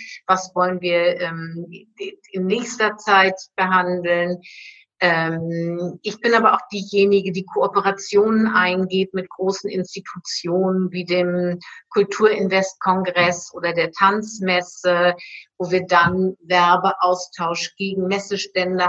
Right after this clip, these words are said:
haben. Dann müssen Messestände organisiert werden, Werbematerial gefunden werden und so weiter. Und natürlich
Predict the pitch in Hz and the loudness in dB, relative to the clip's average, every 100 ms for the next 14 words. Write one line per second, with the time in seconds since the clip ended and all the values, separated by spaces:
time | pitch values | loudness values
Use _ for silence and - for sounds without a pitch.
0 | 170 175 170 175 175 185 - - - - | 2 4 6 4 2 -6 -8 -18 -20 -8
1 | 180 185 185 185 190 190 190 - 185 180 | -4 -4 -2 -2 -2 -2 -8 -6 -4 -2
2 | 180 180 180 185 180 170 175 185 180 - | 2 2 0 -2 -4 -8 -4 -2 -2 -4
3 | 180 180 170 180 180 175 170 185 180 175 | 2 4 4 0 -2 2 2 2 0 0
4 | 170 180 175 175 170 170 165 - 180 170 | -2 -8 -4 2 2 2 -2 -12 -10 -10
5 | 165 - 160 160 160 160 160 160 160 _ | -12 -16 -6 -2 -2 -2 -6 -12 -14 _
6 | _ _ _ _ _ - 170 165 170 165 | _ _ _ _ _ -8 -6 -4 -4 4
7 | 156 156 156 160 170 190 185 - 233 247 | 4 4 0 -6 -4 -4 -4 -6 -4 2
8 | 285 285 | 2 2